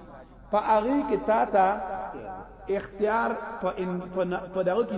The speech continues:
نشته دی، په تشریع کې نشته دی، په انزال کې نشته دی. ها، اوس تا ته دا اختیار درکوي چې عمل کې ستا خوښه ده نو ویې کا، پوه شوې؟ که چېرته ته مسلمانېږي او که کافر کېږي، نن تا ته اختیار دی. هو،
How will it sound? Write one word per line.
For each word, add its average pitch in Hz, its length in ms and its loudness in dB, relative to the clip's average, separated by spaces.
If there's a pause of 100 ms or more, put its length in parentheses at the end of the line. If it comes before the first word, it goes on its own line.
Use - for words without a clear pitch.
نشته 220 220 0
دی، 170 80 2
په 170 120 -4
تشریع 202 460 -2
کې 202 220 -6
نشته 214 260 -4
دی، 123 160 -6 (500)
په 170 400 0
انزال 190 480 0
کې 214 160 0
نشته 160 220 -2
دی. 127 100 -2
ها، 190 240 0
اوس 247 280 0
تا 277 140 2
ته 180 220 2 (400)
دا 240 100 8
اختیار 214 500 2
درکوي 190 440 0
چې 175 40 0
عمل 165 400 -2
کې 156 60 -4
ستا 160 240 -4
خوښه 165 320 -6
ده 117 80 -8
نو 107 100 -12 (400)
ویې 233 280 0
کا، 185 180 2 (400)
پوه 220 200 10
شوې؟ 233 260 0 (440)
که 185 100 2
چېرته 220 420 2
ته 226 60 2
مسلمانېږي 196 800 0
او 240 80 8
که 196 100 -2
کافر 156 460 0
کېږي، 151 280 0
نن 208 120 0
تا 180 180 0
ته 151 160 -4
اختیار 135 380 -2
دی. 113 240 -6
هو، 202 140 4